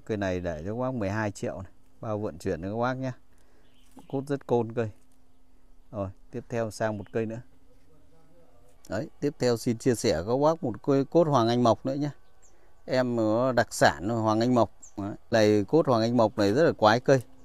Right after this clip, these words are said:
Chân bệ rất là trải. Đấy, lên đây điểm gấp của cây, nó lên đây. Gù ra,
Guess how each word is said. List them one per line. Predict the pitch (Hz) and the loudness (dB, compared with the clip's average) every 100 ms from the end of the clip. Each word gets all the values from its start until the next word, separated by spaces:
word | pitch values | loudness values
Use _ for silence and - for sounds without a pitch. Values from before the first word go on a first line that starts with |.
| - - | -20 -6
Chân | 135 123 | -4 2
bệ | 120 76 - | 4 2 -2
rất | 165 180 | -2 2
là | 135 101 - - - - - - | 2 2 -4 -20 -20 -20 -8 4
trải. | 120 87 78 92 90 - | 4 4 2 -6 -10 -8
Đấy, | 98 117 - | -6 -6 -6
lên | 123 127 127 | 2 2 6
đây | 123 123 | 4 4
điểm | 127 101 90 | 0 0 2
gấp | 135 - - | 0 0 -4
của | 90 | -4
cây, | - 120 110 - - | 2 0 0 -10 -18
nó | - | -8
lên | 123 120 120 | -4 -4 -2
đây. | 113 - - - - - - - - | -6 -8 -20 -20 -20 -20 -20 -10 -2
Gù | 110 104 | 0 0
ra, | 113 120 | 0 -2